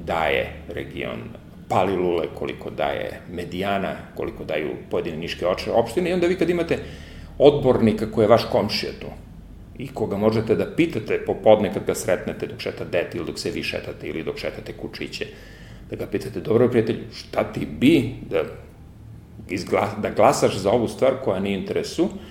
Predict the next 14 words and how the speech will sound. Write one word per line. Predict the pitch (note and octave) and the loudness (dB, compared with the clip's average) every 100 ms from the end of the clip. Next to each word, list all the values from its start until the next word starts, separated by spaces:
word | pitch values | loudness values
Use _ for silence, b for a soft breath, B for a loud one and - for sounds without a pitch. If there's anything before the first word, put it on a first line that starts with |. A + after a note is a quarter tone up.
| B - | B -8
i | |
da | E2 E2+ | -4 -4
se | - | -2
on | B2 A#2 | 0 0
osjeća | - - C#3 C#3+ - - | 0 4 4 4 -2 -4
direktno | F#2 F#2 C#3+ D3+ B2+ - - | -2 4 4 4 0 -2 4
prozvanim | F#2+ F2 A2+ D#3+ G3 G3 B B B B B B B B B - | 4 4 0 0 -2 -6 B B B B B B B B B 0
i | C3 B2+ | 4 6
da | A2 G#2+ | 6 6
sutra, | - D3 D#3+ A#2+ G#2 G2 | 4 0 2 2 4 2
ako | - | 0
bude | G2 C#3 B2+ | 0 2 2
pravio | - A2 G#2+ F#2 | 0 0 2 2
takve, | F#2 - G#2 | 0 0 -2